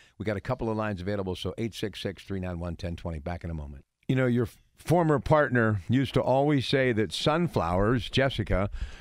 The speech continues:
Wallace, are reminded her of a smiling face. And every time I see sunflowers, I think of Jessica, and I think of that. And I saw this, and I said, "You know what? We should talk about this for the good people of Ukraine." And by the way, Volodymyr Zelensky tonight, an exclusive interview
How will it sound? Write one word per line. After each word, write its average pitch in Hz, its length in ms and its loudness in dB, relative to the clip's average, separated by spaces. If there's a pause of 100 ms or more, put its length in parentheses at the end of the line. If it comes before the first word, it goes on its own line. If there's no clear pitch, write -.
(400)
Wallace, 117 420 2
are 117 100 4
reminded 110 480 2
her 107 120 2
of 95 60 0
a 92 60 0
smiling 104 460 -2
face. 87 340 -2
And 92 100 -2
every 101 180 -4
time 107 240 -2
I 98 60 -2
see 92 200 -4
sunflowers, 98 600 -2
I 92 100 -4
think 90 220 -6
of 80 100 -6
Jessica, 87 460 -6
and 123 120 -4
I 98 120 -6
think 131 200 -6
of 92 120 -4
that. 92 240 -4
And 104 100 -4
I 104 80 -2
saw 160 340 0
this, 101 280 -4
and 98 80 -4
I 101 80 -4
said, 110 280 -4
"You 156 120 -6
know 180 120 -6
what? 165 220 -4 (380)
We 160 100 -2
should 143 180 -6
talk 117 240 0
about 90 260 -4
this 95 160 -4
for - 140 -8
the 87 80 -4
good 90 180 -4
people 95 300 -4
of 87 100 -6
Ukraine." 113 300 -4
And 98 80 -4
by 143 140 -2
the 135 80 0
way, 113 240 -2 (160)
Volodymyr 120 640 -2
Zelensky 98 580 -4
tonight, 101 260 -2
an 90 100 -4
exclusive 92 460 -6
interview 87 400 -2